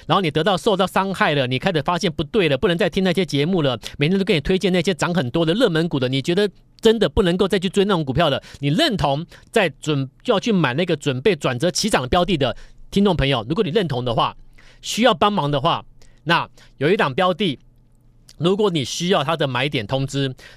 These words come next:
你要跟会员同步买进，请你完成登记啊，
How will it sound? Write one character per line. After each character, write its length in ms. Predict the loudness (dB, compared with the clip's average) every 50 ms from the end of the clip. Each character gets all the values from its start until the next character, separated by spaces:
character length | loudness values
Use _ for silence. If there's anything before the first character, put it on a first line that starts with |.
| -6
你 100 | -2 0
要 100 | 0 0
跟 180 | 0 0 -2 0
会 200 | 0 0 0 0
员 120 | 0 -2
同 220 | -2 -2 -2 -2 0
步 140 | 0 0 0
买 200 | 0 -2 -2 -2
进， 300 | -2 -2 -2 -2 -4 -8 -14 -10
请 420 | -6 -4 0 0 2 2 2 2 2
你 260 | 2 0 0 -4 -8 _ -10
完 300 | -6 -4 -2 -2 -2 -2
成 240 | -2 -2 -4 -2 -2
登 220 | 0 0 0 -2
记 240 | -4 -6 -6 -8 -8 -12 -18 -18 -18 -20 -20 -10 -4
啊， 220 | -4 -2 -2 -4